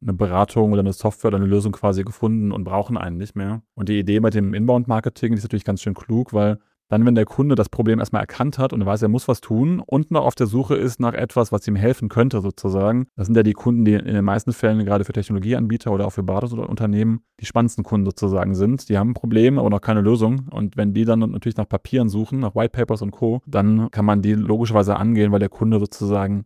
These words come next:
reif ist quasi, dafür hilft halt Inbound Marketing, den Kunden im richtigen State zu bekommen.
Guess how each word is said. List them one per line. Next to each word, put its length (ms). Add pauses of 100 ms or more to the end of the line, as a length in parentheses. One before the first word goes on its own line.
reif 400
ist 240
quasi, 500 (100)
dafür 540 (120)
hilft 260
halt 160
Inbound 260
Marketing, 380
den 80
Kunden 240
im 80
richtigen 240
State 220
zu 160
bekommen. 400